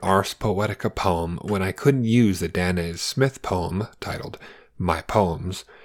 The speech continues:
because of some of its language choices. Given that some of the students were uncomfortable with the opening line of this poem, referring to liking cold beer,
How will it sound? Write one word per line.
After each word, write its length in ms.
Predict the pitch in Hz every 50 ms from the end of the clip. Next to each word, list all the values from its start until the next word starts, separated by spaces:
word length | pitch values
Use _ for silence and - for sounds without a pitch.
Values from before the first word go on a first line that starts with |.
| - - - _ _ -
because 380 | - 135 - 147 143 127 -
of 80 | 123 117
some 260 | - - 113 107 107
of 160 | 101 92 95
its 160 | 98 - -
language 560 | 90 90 95 98 98 95 - 92 82 78 - -
choices. 720 | - - 92 85 82 - - - 85 - - - - - _ _ _ _ _ _ _ _ _ _ _ _ _ _ _ _ -
Given 220 | 117 107 101 110 110
that 120 | 107 92
some 220 | - - 110 104
of 140 | 104 104 98
the 120 | - 98 92
students 460 | - - - 104 98 95 90 - -
were 180 | 92 98 92
uncomfortable 520 | 92 92 90 - 101 95 90 - - 92 87
with 80 | 85
the 100 | - -
opening 340 | - 107 101 - - 101 95
line 220 | 95 95 95 92 95
of 100 | 92 90
this 180 | 117 160 -
poem, 480 | - - 98 90 87 85 90 113 92 92
referring 420 | 87 - - - 90 87 85 82
to 220 | - - 95 82 80
liking 560 | 78 76 82 90 85 - - 85 80 82 85
cold 360 | - - - 90 85 85 -
beer, 420 | - 110 120 107 85 - - 95